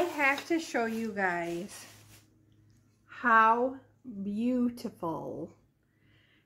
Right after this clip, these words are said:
these plates are. And I, the bl-, the bee on here, and it's like the black buzzing looking,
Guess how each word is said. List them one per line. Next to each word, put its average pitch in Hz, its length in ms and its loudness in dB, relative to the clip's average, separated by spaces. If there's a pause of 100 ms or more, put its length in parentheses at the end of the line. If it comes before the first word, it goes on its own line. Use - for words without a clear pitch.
(140)
these 220 240 -2
plates 175 400 -2
are. - 280 -8 (2000)
And 185 880 -4 (800)
I, 254 880 4 (520)
the 220 100 -2
bl-, 214 300 -2 (160)
the 214 100 0
bee 262 440 2
on 311 280 8
here, 302 640 0 (440)
and 226 100 0
it's 214 200 -2
like 190 360 2 (200)
the 185 160 -2 (260)
black 208 640 2 (680)
buzzing 277 640 4
looking, 262 680 0